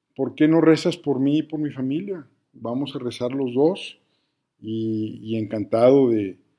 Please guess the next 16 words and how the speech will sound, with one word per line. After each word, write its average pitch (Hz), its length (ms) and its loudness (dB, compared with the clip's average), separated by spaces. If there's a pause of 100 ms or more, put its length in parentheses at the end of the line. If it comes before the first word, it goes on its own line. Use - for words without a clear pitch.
(220)
de 110 180 -8
coincidir". 107 600 -8 (960)
Eh, 101 460 -6 (800)
se, 110 640 -8 (680)
se - 160 -16
sube 143 360 4
al 123 160 2
taxi, 185 540 2 (840)
eh, 107 440 -10 (100)
más 135 240 2
bien 143 180 4
antes 147 240 0
de 127 100 0
subirse, 165 560 -2
todavía 139 300 -4
gritando, 160 680 -2